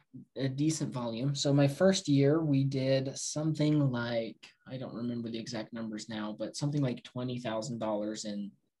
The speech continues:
in sales, which was enough for me to make up my startup costs and, and not a lot, not a lot more.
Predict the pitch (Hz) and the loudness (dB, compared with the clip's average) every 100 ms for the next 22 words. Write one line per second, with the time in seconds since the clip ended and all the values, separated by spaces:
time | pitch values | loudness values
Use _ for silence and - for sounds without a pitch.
0 | _ - 120 107 - 101 98 101 - 113 | _ -6 -6 -4 -2 -2 -2 -4 -6 -6
1 | - - _ _ - 131 139 156 139 - | -6 -10 _ _ -6 2 6 6 4 -2
2 | - 147 143 135 131 127 127 110 117 - | 2 6 6 6 2 0 -2 -2 -4 0
3 | 123 110 104 - 113 131 110 110 98 113 | 2 2 0 -8 -6 -6 -8 -8 -10 -10
4 | 117 117 117 110 104 101 _ _ _ _ | -6 -2 -2 -4 -6 -10 _ _ _ _
5 | 135 120 120 113 104 113 117 | -10 -8 -8 -8 -8 -6 -8